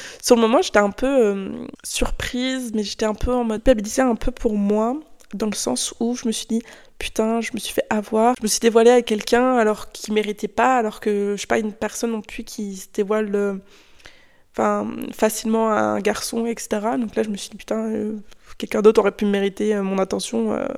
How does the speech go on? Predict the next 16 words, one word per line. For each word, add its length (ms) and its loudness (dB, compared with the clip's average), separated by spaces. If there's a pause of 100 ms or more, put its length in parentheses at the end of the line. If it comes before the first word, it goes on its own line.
(480)
et, 360 -4
et 60 -2
mon 160 -4
temps, 300 4
alors 260 -2
que 80 -2
lui, 140 -2
il 40 0
m'a 120 2
fait 200 0
clairement 320 -2
perdre 220 -2
du 140 -8
temps, 200 0
tu 160 -8
vois, 180 0